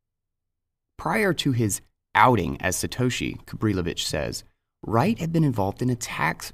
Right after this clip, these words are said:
rebate scheme against the Australian government. Wright has operated under a number of different legal entities: Hotwire,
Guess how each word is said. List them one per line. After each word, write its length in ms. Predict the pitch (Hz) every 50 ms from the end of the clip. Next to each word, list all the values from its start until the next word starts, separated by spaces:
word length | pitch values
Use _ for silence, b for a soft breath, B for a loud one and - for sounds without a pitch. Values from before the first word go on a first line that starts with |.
| - - -
rebate 600 | 113 113 120 143 156 147 131 98 85 - - -
scheme 380 | - - - 85 80 82 87 82
against 280 | 90 - 107 90 -
the 120 | - 104 104
Australian 680 | 95 95 - - - 113 110 107 107 107 107 107 107
government. 380 | 98 107 104 92 80 69 - - - _ _ _ _ _ _ _ _ _ B B -
Wright 240 | - 113 123 -
has 120 | 117 110 123
operated 560 | 117 120 135 - 123 113 110 104 101 104 -
under 220 | 104 101 90 101
a 80 | 98 92
number 400 | 92 90 101 127 165 151 135 110
of 160 | 101 92 -
different 320 | - 104 - - 95 - -
legal 400 | 95 110 104 92 - 95 85 -
entities: 580 | 95 107 104 - 95 - - - - - - - - _ _ _ -
Hotwire, 680 | - 110 113 82 76 92 98 98 98 98 104 113 123 123